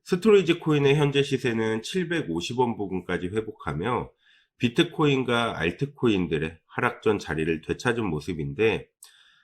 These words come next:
지난주 십육 일부터 오 일 이평선을 돌파하며 거래량 상승과 함께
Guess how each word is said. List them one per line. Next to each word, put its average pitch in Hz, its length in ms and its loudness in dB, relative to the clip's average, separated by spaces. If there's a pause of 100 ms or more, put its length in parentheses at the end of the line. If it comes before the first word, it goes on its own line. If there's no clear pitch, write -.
(140)
지난주 151 480 6
십육 143 460 2
일부터 85 600 0 (160)
오 98 180 4
일 147 140 6
이평선을 104 580 -2
돌파하며 90 880 0 (220)
거래량 107 480 6
상승과 104 500 -4
함께 73 460 -8